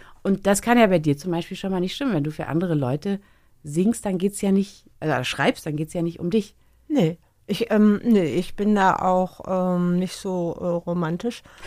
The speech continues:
Speaker 2: Ich seh das ganz anders. Ich identifizier mich auch nicht pausenlos. Es ist etwas, was ich mache, was ich gut kann.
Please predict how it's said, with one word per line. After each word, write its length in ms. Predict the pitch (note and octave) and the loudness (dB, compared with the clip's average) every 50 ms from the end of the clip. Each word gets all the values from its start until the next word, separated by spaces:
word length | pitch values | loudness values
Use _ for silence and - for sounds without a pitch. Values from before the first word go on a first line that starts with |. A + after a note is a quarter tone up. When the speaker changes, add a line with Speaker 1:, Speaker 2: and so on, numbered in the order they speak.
| - - - - - - - - | -10 -10 -10 -10 -12 -12 -8 -6
Speaker 2:
Ich 140 | G3+ F#3+ | -6 -6
seh 220 | - - - A3+ A#3+ | -6 -2 0 2 4
das 240 | B3 B3+ - - - | 4 2 2 0 -2
ganz 280 | A#3 A3 A3 G#3 - - - | -2 -2 -2 -2 -4 -8 -10
anders. 520 | G3 G3+ B3+ D#4+ E4+ B3+ G#3 G3 F#3 - | -8 -6 -6 -4 -4 -4 -4 -6 -6 -6
Ich 200 | - - - - - | -6 -6 -4 -2 -2
identifizier 880 | A3 - A3 G3+ G#3+ G#3 G#3+ G3 - G#3+ F#3 - - - - G#3+ C4+ D#4+ | 0 4 4 4 4 4 0 -2 -4 -4 -4 -4 -4 -2 0 2 4 4
mich 240 | D4 G#3 - - | 4 2 2 2
auch 80 | - F#3 | 0 2
nicht 200 | F#3 F3+ E3 - | 2 0 0 -2
pausenlos. 720 | - - F#3 F3 F3 F3 F#3 F3+ E3+ F3 E3 D#3+ E3+ - | -2 -2 0 0 0 0 -2 -2 0 0 0 0 0 0
Es 140 | - F3+ - | -2 -2 0
ist 160 | G3 A3 - | 0 0 0
etwas, 400 | - - G#3+ - G#3+ G#3+ G3+ - | 0 -2 -2 -2 -2 -4 -2 -2
was 160 | - G#3 - - | -2 -2 -2 -2
ich 240 | - - - - | -6 -8 -6 -4
mache, 460 | F#3+ F3+ G#3 B3 - - - F3 E3+ D#3 | -2 -2 0 -2 -2 -2 -2 -2 -2 -2
was 160 | F3+ - - | -2 -4 -4
ich 160 | E3+ - - | -8 -6 -4
gut 260 | - G3 F#3+ - - | -4 -4 -4 -4 -8
kann. 360 | - - A3+ A3+ G3 D#3+ D#3 | -10 -4 -2 -2 0 -2 -2